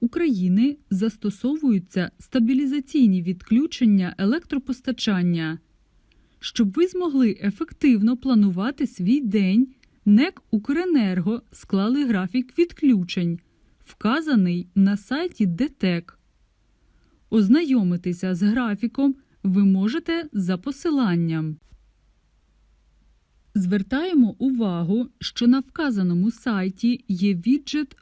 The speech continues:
«Вушко». Якщо ви не можете знайти дані за своєю адресою самостійно, зверніться до перекладача через віджит. Важливо!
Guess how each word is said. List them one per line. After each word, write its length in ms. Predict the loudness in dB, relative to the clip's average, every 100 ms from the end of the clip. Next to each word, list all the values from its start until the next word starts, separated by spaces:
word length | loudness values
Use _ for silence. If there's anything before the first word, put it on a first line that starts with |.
| -4
«Вушко». 680 | 0 2 0 -4 -6 -6 -8 _ _ _ _ _ _ _ _ _
Якщо 500 | 0 0 -2 -6 -4
ви 140 | -2
не 160 | 0 2
можете 580 | 4 2 2 -4 -4 -4
знайти 480 | 2 2 2 0 -2
дані 580 | 0 0 2 2 0 -2
за 220 | -4 -4
своєю 600 | -2 -2 0 0 0 -2
адресою 720 | -2 0 0 -2 -4 -4 -6
самостійно, 1000 | -4 0 2 2 -2 0 2 4 2 0 -4 _ _ _ -2
зверніться 920 | 0 2 4 4 4 0 -4 -4 -4
до 240 | -2 0 0
перекладача 920 | -2 -4 -4 -4 -4 -6 -4 -2 -4 -8
через 440 | -8 -2 -2 -2 0
віджит. 640 | 2 2 0 -4 -6 -8 _ _ _ _ _ _ _ _ _ _ _ _ -4
Важливо! 840 | 0 0 2 2 2 0 -6 -8